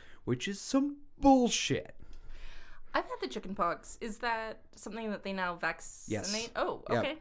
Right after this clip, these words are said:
Speaker 1: Oh, my brother and sister did not have chicken pox.
Speaker 2: Oh,
Speaker 1: So
Speaker 2: okay.
Speaker 1: even amongst the same generation, only a few years apart, uh, no, no chicken pox.
Speaker 2: Hmm.
Speaker 1: But now, like, if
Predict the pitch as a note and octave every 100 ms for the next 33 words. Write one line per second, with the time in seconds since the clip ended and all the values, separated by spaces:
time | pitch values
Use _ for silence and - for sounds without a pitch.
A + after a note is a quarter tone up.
0 | D3+ D#3 C3+ C#3+ E3 D3+ A#2 D3 A#2+ G2+
1 | G#2 A2 G#2+ G#2 G#2+ F#2+ A2 G2 F2+ A#1+
2 | - E3 F#2 F3+ F3+ F#3+ F#3+ D3+ G#2 -
3 | A2 G2 A2 A#2 A2+ - A2 - A2 G#2+
4 | A2+ G2+ G#2 G#2 - G2 F#2+ F#2 - G2+
5 | F#2 F2+ D#2+ G#2+ F#2+ E2+ - - - -
6 | - - - D2 B1 C#2 - - - G#2+
7 | G#2+ F#2+ - C3 A2+ G#2+ A2+ G2 G2 B1
8 | - - D#4 D#4 E3+ - A2 A2 G#2+ G2+
9 | F#2+ F#2+ - - G2+